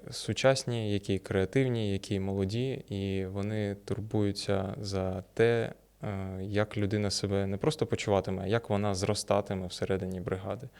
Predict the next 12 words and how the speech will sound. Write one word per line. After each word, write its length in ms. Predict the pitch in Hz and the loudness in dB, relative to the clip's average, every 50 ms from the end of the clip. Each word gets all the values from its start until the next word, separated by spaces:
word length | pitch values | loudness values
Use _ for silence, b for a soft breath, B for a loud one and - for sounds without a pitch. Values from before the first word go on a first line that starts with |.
| b | b
Для 140 | - - 98 | 0 2 2
цього 320 | 98 - - 123 110 107 | 2 4 4 4 4 6
є 120 | 101 98 95 | 4 4 4
простір 560 | - - 113 135 147 - - - 113 107 - - | 4 4 4 4 4 2 -2 -2 -2 -2 -2 -4
і 280 | - 98 98 98 95 95 | -4 -2 -2 -2 -2 -2
є 260 | 95 98 101 104 104 | -2 -2 -2 -2 -2
можливості, 760 | 98 98 98 92 98 101 104 101 101 95 - - - 101 101 - | -2 -2 -4 -2 0 0 -2 -2 -4 -8 -8 -8 -6 -6 -6 -6
які 400 | 107 101 95 - - - 101 95 | -6 -8 -8 -8 -6 -6 -6 -4
надається 640 | 95 95 92 90 98 92 95 95 98 - - - 95 | -4 -6 -6 -4 -2 -2 -2 -2 -4 -4 -4 -6 -6
командам. 440 | - - 92 90 87 85 85 - 110 _ _ _ _ _ _ _ - | -4 -2 -2 -2 -2 -2 -4 -6 -10 _ _ _ _ _ _ _ 4
Ти 80 | - 120 | 8 8
одразу 520 | 113 110 117 123 120 110 113 107 107 - | 10 12 12 10 10 10 6 4 4 2